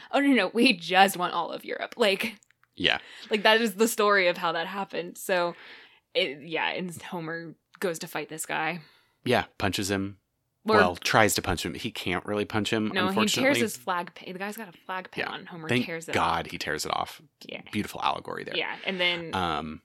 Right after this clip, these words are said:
Speaker 1: Homer can't punch him. And he's like, "If I had hands." And
Speaker 2: <laughs>
Speaker 1: then Fred just walks up. He's like, "Homer, Homer, it's fine."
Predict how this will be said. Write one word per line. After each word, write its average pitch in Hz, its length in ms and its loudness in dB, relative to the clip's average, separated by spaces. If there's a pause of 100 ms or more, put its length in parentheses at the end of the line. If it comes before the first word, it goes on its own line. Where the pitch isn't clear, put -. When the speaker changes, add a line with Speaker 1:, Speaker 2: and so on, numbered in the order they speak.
(120)
Speaker 1:
Homer 190 320 -8
can't 208 320 -8
punch 220 220 -6
him. 226 100 -6
And 196 60 -8
he's 165 160 -12
like, - 100 -18
"If - 100 -16
I 220 140 -2
had 247 220 2
hands." 208 640 0
And - 60 -8
Speaker 2:
<laughs> 101 840 4
Speaker 1:
then 135 180 2 (220)
Fred 214 240 6
just 220 240 2
walks 190 260 4
up. 180 60 -10
He's 196 100 -6
like, 156 80 -6
"Homer, 185 280 0
Homer, 180 260 -6
it's 180 180 -6
fine." 170 320 -4